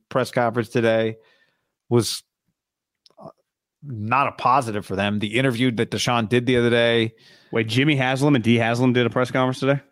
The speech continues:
Speaker 1: Oh, yeah, with Andrew Berry. And it was just, Jimmy actually said, "You know, there's a lot of other players that are reporting to camp today." As if, like, "You know, there's some other good stories here, people.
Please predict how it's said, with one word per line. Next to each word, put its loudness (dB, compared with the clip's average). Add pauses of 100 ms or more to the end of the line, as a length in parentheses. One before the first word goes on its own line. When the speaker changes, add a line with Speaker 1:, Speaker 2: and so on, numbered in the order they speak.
Speaker 1:
Oh, 2
yeah, 2
with 0
Andrew -2
Berry. -2 (100)
And -2
it 2
was -2
just, -4 (1040)
Jimmy 2
actually 0
said, 0
"You 4
know, 2
there's 4
a 2
lot 4
of 0
other 4
players 2
that 4
are 4
reporting 2
to 0
camp -2
today." 2 (1080)
As 2
if, 2
like, 0 (380)
"You 0
know, 4
there's 2
some 0
other 2
good 0
stories 4
here, 2
people. 0